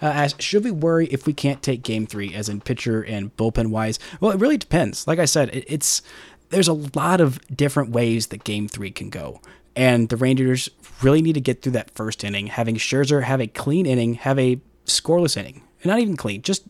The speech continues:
scoreless first inning. And if the Rangers can jump on Christian Javier,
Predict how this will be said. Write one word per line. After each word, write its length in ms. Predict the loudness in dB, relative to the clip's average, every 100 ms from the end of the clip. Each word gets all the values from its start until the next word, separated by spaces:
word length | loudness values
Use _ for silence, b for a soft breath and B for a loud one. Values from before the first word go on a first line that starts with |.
| -20 _ -6
scoreless 480 | -2 2 2 0 -4
first 280 | -6 -10
inning. 260 | -10 -10 -12 -14 B B -4
And 40 |
if 100 | 0
the 60 | 2
Rangers 260 | 2 2
can 140 | 2 2
jump 260 | 2 2
on 100 | 0
Christian 300 | -2 -8 -6
Javier, 540 | -8 -8 -8 -12 -12